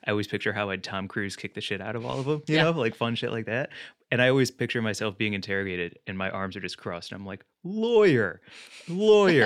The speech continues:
Speaker 1: And I, like,
Speaker 2: <laughs>
Speaker 1: never fold, but I've never been in that kind of instance. So I don't
Speaker 2: Uh-huh.
Speaker 1: really know how I'd do.
Speaker 2: Uh-huh.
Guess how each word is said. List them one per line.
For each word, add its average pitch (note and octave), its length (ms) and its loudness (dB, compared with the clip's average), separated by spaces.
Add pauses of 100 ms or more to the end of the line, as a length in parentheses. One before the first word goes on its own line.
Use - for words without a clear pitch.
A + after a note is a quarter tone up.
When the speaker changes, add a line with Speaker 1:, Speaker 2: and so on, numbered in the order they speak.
(120)
Speaker 1:
And C#3 120 6
I, C3+ 80 8
like, C3 240 4
Speaker 2:
<laughs> - 20 2
Speaker 1:
never A#2+ 320 6
fold, A#2+ 500 0
but A#2+ 120 2
I've A#2 140 2
never A#2 260 0
been A2+ 200 2
in G2+ 320 -2
that G2+ 180 -2
kind G#2+ 180 -4
of F2 80 -6
instance. C3+ 400 -6
So G#2 120 -4
I G#2+ 60 2
don't G#2+ 100 2
Speaker 2:
Uh-huh. - 80 -4
Speaker 1:
really A2 160 0
know F#2+ 240 -2
how F#2 240 -4
I'd F2+ 160 -8
do. G#2+ 320 -10
Speaker 2:
Uh-huh. F#3 340 -8